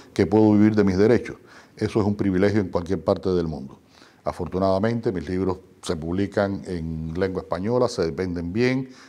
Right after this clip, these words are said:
pero publico, ya estoy publicando en treinta y un idiomas. Eh, eso hace que, que pueda dedicarme a escribir, dedicarme a escribir.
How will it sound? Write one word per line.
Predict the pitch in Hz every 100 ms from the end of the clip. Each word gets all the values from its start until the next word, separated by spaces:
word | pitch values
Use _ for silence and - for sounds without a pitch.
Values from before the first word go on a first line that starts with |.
| _
pero | 98 98
publico, | 82 90 107 107 123 110 -
ya | 82 95
estoy | -
publicando | 95 101 107 123
en | 101
treinta | 95 87
y | 90
un | 104
idiomas. | 101 101 98 76 - - - - _ -
Eh, | 98 95 101
eso | 101 - 120 - - 92
hace | 90 104
que, | 90 92 82
que | -
pueda | 78 98 104 101
dedicarme | 101 98 - 127 123 110
a | 104
escribir, | - 101 95 80 82
dedicarme | 92 85 98 101
a | 101
escribir. | 107 101 110 120 -